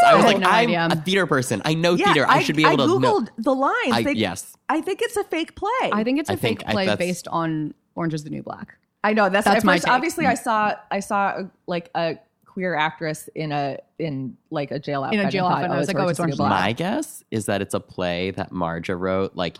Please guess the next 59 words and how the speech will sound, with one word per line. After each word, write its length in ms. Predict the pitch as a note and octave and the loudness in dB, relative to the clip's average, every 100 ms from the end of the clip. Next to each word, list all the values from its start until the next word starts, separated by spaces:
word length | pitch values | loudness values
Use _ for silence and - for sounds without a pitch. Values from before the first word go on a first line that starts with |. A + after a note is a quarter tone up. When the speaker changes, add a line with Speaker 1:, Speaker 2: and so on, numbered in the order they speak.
| - | -4
Speaker 1:
in 180 | G#2 G2 | -2 -2
high 180 | G2 F#2 | -4 -4
school 280 | - B2 B2 | -2 -2 0
or 80 | |
something, 400 | B2 B2 A#2+ C#3 C#3 | 0 -4 -2 -2 0
and 320 | E3 A2 - | -2 -2 -2
Speaker 3:
Yeah, 160 | - | -2
Speaker 1:
is, 60 | - | -2
like, 240 | G2 F#2 | -2 -2
Speaker 3:
it 100 | - | -4
is, 240 | D#3 D3 D3 | -2 -4 -4
Speaker 1:
and 120 | A2 | -4
it's 140 | G#2 - | -4 -2
Speaker 3:
for 60 | |
Speaker 1:
like 140 | G#2 G#2+ | -2 0
a, 120 | G2 | 0
Speaker 3:
sure. 60 | - | 0
Speaker 1:
it's 140 | - | -2
like 160 | A2+ G2+ | -2 -2
a, 120 | G#2 | -2
I 40 | G#2+ | -2
don't 60 | G3 | -2
Speaker 2:
It's 60 | |
like 120 | - G#3+ | -2 0
Speaker 1:
know. 60 | |
Speaker 2:
how 260 | G3+ F#3 - | -2 -2 -4
Eileen 320 | F3+ E3+ E3+ | -4 -4 -2
Speaker 3:
'Cause 100 | E3 | -2
Speaker 2:
wrote 60 | - | 0
Speaker 3:
she's 100 | C#4 | 0
a 20 | |
Speaker 2:
all 80 | - | 0
of 40 | F3 | 0
Speaker 3:
playwright. 240 | G3+ F3 | 0 2
Speaker 2:
Jenny's 200 | E3+ D#3+ | 0 -2
writer 560 | D#3 E3 E3 E3 E3+ F#3 | -4 -4 -2 -2 -4 -6
Speaker 1:
Yeah. 200 | - G3 | -2 2
Speaker 3:
Yeah. 340 | G#3+ G3 G2+ A2 | 2 2 0 -4
Speaker 2:
stuff. 380 | F#3+ G#3+ A3+ - - | -2 -2 -2 -6 -2
Speaker 3:
Well, 200 | B3+ A#3+ | 0 0
Speaker 2:
Yeah. 60 | |
Speaker 3:
Marja's, 440 | F#3 A3+ A#3+ B3 A#3 | 0 -2 0 -4 0
like, 200 | F#3+ - | -2 0
I 80 | G3 | -2
think 180 | A3 | -2
she's 160 | - G3+ | -2 0
done 160 | D#3+ D#3 | 0 0
as 160 | D3 | -2
many, 240 | D#3 D3 - - | -4 -6 -8 -6
she's 160 | G#3 F#3 | -2 0
done 120 | F#3+ | 0
more 140 | D#3+ | -2
plays 280 | C3 C#3+ D3+ | -2 -4 -6
than 100 | - | -10
T 100 | C#3 | -12
V 100 | C3+ | -10
Speaker 2:
Yeah. 100 | C3+ | -8
Speaker 3:
shows. 140 | - - | -4 -4
Speaker 1:
Right. 220 | - | -4